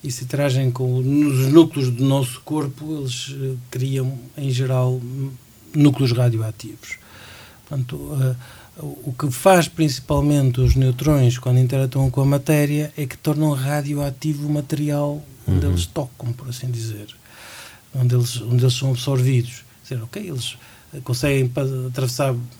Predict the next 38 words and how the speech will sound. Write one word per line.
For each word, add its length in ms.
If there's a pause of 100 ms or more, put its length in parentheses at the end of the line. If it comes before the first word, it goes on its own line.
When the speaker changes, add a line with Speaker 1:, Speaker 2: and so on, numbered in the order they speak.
Speaker 1:
coisas 280
relativamente 420
espessas, 340
mas 100
acabam 240
por 100
ser 120
parados, 520
de 60
alguma 220
maneira, 440 (280)
assim 180
como 240
o 60
corpo 300
humano 340
se 100
apanha 380
uma 120
grande 300
dose 320
de 80
neutrões, 640 (580)
pois 280 (600)
bastantes 360
passarão 500
por 200
ele, 340
mas 300
outros 220
ficarão, 640
e, 220
intera-, 400
e, 300
e 160
o 40
ficar 400
significa, 560